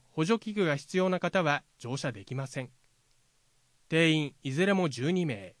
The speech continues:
申し込み順です。申し込み問い合わせは電話で、丸一は四月十四日、丸二は四月二十一日までに環境課、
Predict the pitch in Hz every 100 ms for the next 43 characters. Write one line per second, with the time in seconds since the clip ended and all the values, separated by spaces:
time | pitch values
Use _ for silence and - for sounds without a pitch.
0 | - 147 - 185 170 165 160 156 - -
1 | _ _ _ _ _ _ _ _ 139 233
2 | - 226 220 185 202 196 190 185 170 156
3 | 127 160 143 135 123 - _ _ _ -
4 | 127 156 226 233 208 - 160 156 - _
5 | - - 135 151 175 - 160 113 123 120
6 | 101 - - - - _ _ _ _ _
7 | - 127 160 214 214 208 147 139 - _
8 | _ - - 165 214 208 214 208 202 185
9 | 151 139 208 214 214 202 170 170 185 170
10 | _ _ _ _ - 143 175 165 151 143
11 | 135 123